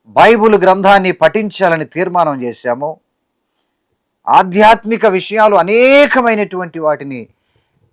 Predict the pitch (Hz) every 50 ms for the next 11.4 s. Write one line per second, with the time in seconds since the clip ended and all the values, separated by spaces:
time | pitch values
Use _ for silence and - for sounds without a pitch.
0 | _ _ _ _ _ _ _ _ _ _ _ _ _ _ 117 127 143 156 185 220
1 | 233 247 269 269 214 - - - 240 240 240 247 226 214 202 190 185 175 170 160
2 | 156 147 127 _ _ _ _ _ - 160 196 208 196 190 175 165 156 143 139 131
3 | 120 - 127 117 117 110 _ 113 117 123 151 147 196 - _ _ _ _ _ _
4 | _ _ _ _ _ _ _ _ _ _ - - - 160 170 190 208 196 180 160
5 | 139 123 - 131 127 123 120 117 117 113 113 110 107 107 - - - 123 123 135
6 | 156 165 151 - 143 131 117 117 110 104 117 123 123 _ 113 104 92 87 87 78
7 | _ _ _ _ _ _ _ _ - 160 175 202 220 - - - - 214 202 180
8 | - 170 160 156 165 170 - 185 170 147 127 143 139 147 147 143 135 131 - -
9 | _ _ _ _ _ _ _ _ _ _ _ _ _ - 123 147 170 165 - 170
10 | - - 151 156 156 165 156 147 139 - - 120 110 - - 123 113 117 110 107
11 | - - 104 95 95 92 87 -